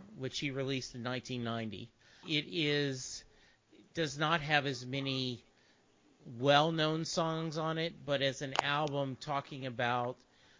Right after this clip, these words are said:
growing old and, and your family, it, it really hit home with me. So that's one of my, uh, favorite song, albums. You mentioned Slow Turning. Talk a little bit about why that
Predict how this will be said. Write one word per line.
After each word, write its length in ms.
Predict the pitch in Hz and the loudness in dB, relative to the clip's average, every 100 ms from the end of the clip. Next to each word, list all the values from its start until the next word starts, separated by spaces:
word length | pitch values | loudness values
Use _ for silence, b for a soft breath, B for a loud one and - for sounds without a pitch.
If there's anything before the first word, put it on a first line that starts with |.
| _ | _
growing 400 | 135 139 131 135 - | -2 0 0 -2 -4
old 640 | 151 156 135 117 113 113 | 2 2 2 0 -2 -4
and, 180 | 120 123 | -4 -6
and 340 | 135 127 131 - - - - - - | -6 -6 -6 -10 -16 -16 -12 -10 -6
your 120 | 143 127 | -4 -4
family, 880 | - - 147 151 131 120 113 113 107 _ - - _ | -4 0 2 2 0 0 0 -2 -8 _ -20 -20 _
it, 180 | 139 135 - | -4 -4 -4
it 160 | 151 131 | -6 -4
really 340 | 143 147 143 | -2 0 0
hit 180 | - 127 | -2 -4
home 300 | - 127 120 113 | -4 -4 -2 -4
with 220 | 113 - | -10 -10
me. 220 | 95 - | -14 -14
So 200 | - 139 | -6 0
that's 280 | 135 135 - | 0 0 -6
one 220 | 127 135 | -8 -6
of 100 | 131 | -4
my, 460 | 117 117 113 113 104 - b b b b 127 | -4 -4 -2 -4 -6 -12 b b b b -8
uh, 140 | 113 | -8
favorite 440 | - 147 131 127 | -2 -2 -2 -4
song, 320 | - 117 101 101 - - - | -8 -10 -10 -16 -18 -18 -8
albums. 600 | 131 131 - - - - - - _ - | -6 -6 -8 -12 -12 -14 -16 -20 _ -12
You 240 | 185 208 | -6 -4
mentioned 420 | 220 220 220 185 156 | 0 -2 -2 -4 -4
Slow 240 | - 180 | 0 0
Turning. 560 | 165 - 180 160 120 120 - - - - | 0 -4 -4 -2 -2 -2 -4 -6 -18 -8
Talk 260 | 202 233 247 | -2 0 2
a 60 | |
little 240 | 226 220 196 | 2 2 2
bit 140 | 190 | 0
about 340 | 170 175 160 | 2 4 2
why 440 | 151 131 143 147 143 | 0 0 4 4 4
that 200 | 131 | 4